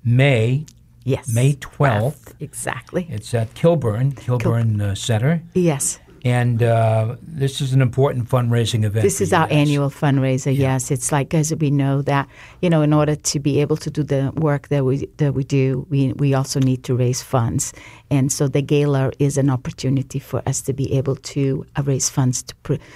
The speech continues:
Speaker 2: to support our programs.
Speaker 1: And so, uh, folks, if, if you wanna buy tickets, uh, how do you, how
Speaker 2: Or
Speaker 1: do
Speaker 2: you
Speaker 1: you do
Speaker 2: can
Speaker 1: that?
Speaker 2: go on our website, immigrants assistance center dot org. We have our website. You can buy the tickets straight from the website,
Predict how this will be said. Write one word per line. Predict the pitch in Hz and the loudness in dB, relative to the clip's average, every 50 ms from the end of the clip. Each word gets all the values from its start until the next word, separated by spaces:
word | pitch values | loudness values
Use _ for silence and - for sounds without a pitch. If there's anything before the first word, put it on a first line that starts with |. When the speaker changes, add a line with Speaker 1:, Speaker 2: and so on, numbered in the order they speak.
| - - | -20 -10
Speaker 2:
to | - 208 | -4 -2
support | 226 - 214 170 - - 151 139 | -2 0 -2 -2 -2 -2 -2 -2
our | 135 110 139 123 131 127 | 0 0 0 0 -2 -4
programs. | - - - 147 - 151 147 143 151 135 - - - - _ _ - _ - - - - - - - - - - | -6 -10 -12 -12 -12 -12 -14 -14 -14 -16 -18 -20 -20 -20 _ _ -20 _ -20 -20 -20 -20 -20 -20 -20 -12 -4 -2
Speaker 1:
And | 127 123 120 | 0 0 0
so, | 123 - 135 127 123 123 120 117 117 | 0 2 2 2 4 2 2 0 0
uh, | 113 113 110 | 0 0 -2
folks, | - - 135 135 139 131 - - - | -2 -2 -2 0 0 -2 -4 -4 -4
if, | 123 117 120 - - - | -4 -4 -4 -8 -14 -14
if | 107 - - | -12 -8 -4
you | 113 113 | -2 0
wanna | 120 127 131 131 | 2 2 2 2
buy | 117 127 120 117 | 2 2 0 0
tickets, | 113 - 135 127 131 143 131 131 - - - | 0 0 -2 -2 0 -2 -4 -4 -6 -8 -4
uh, | 117 107 107 107 104 | -4 -2 -2 -2 -4
how | 101 107 110 | -4 -4 -2
do | 110 107 | -2 -4
you, | 107 107 | -4 -6
how | 104 - _ _ - - - - - 165 | -8 -10 _ _ -20 -20 -12 -2 0 2
Speaker 2:
Or | |
Speaker 1:
do | 170 | 2
Speaker 2:
you | |
Speaker 1:
you | 170 | 2
do | 104 | 2
Speaker 2:
can | 101 156 | 2 2
Speaker 1:
that? | 156 | 2
Speaker 2:
go | - 170 160 | 4 4 4
on | 156 151 147 143 | 4 4 2 2
our | 139 143 | 2 2
website, | 147 139 143 - - - 165 175 196 202 - - | 2 0 0 -2 -2 -2 0 2 0 0 -2 -2
immigrants | 147 151 156 151 - 151 147 139 143 - - | -2 0 0 0 0 0 0 0 0 0 -2
assistance | 127 - - - 143 - - - 139 135 131 - | -2 -2 -2 -2 -2 -4 -4 -2 -2 0 0 0
center | - 139 135 135 - 143 | 0 0 0 0 -2 -2
dot | 139 127 139 127 131 135 | -2 0 0 0 2 0
org. | 139 139 160 175 202 202 - - - - 131 | 0 0 0 0 0 -2 -6 -14 -12 -10 -8
We | 135 | -4
have | 135 151 131 123 | 0 0 0 0
our | 143 135 127 | 0 -2 0
website. | 127 127 131 - - - 147 143 | 0 -2 -2 -2 -2 -2 -2 -2
You | 131 | -2
can | 127 - 143 139 | -2 -2 -2 0
buy | 131 135 131 127 123 - - - - - | 0 0 0 -2 -2 -6 -12 -18 -16 -10
the | - 123 | -10 -8
tickets | - - 156 - - 123 - | -4 -4 -6 -4 -4 -6 -4
straight | - - - 151 151 147 - | -4 -4 -2 0 -2 -2 -2
from | - - 139 135 | -2 0 0 2
the | 135 131 | 2 2
website, | 123 123 131 127 - - 180 190 185 - | 0 0 -2 -2 -2 0 0 0 -2 -4